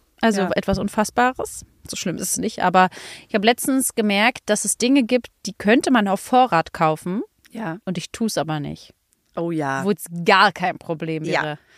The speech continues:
Speaker 2: Man
Speaker 1: Das wär gar
Speaker 2: könnt-,
Speaker 1: kein Problem.
Speaker 2: man könnte, das denke ich ganz oft, man
Speaker 1: Ja.
Speaker 2: könnte auch einkaufen gehen. Und man könnte ja so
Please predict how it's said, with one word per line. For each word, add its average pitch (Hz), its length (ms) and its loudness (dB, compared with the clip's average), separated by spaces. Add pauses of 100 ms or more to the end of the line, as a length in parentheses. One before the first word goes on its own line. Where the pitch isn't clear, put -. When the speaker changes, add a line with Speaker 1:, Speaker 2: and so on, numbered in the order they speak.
(120)
Speaker 2:
Man 208 100 0
Speaker 1:
Das - 40 2
wär 208 80 4
gar 277 100 8
Speaker 2:
könnt-, 302 120 4
Speaker 1:
kein 180 100 0
Problem. - 220 -6
Speaker 2:
man 220 160 2
könnte, 311 320 2
das 226 120 -8
denke 226 160 0
ich - 100 -8
ganz 247 200 0
oft, 240 260 -2 (120)
man 214 120 0
Speaker 1:
Ja. 196 80 -2
Speaker 2:
könnte 320 440 2
auch 170 220 2
einkaufen 196 600 2
gehen. 151 360 -6 (580)
Und 214 120 -2
man 220 140 2
könnte 285 240 2
ja 233 160 4
so 196 240 0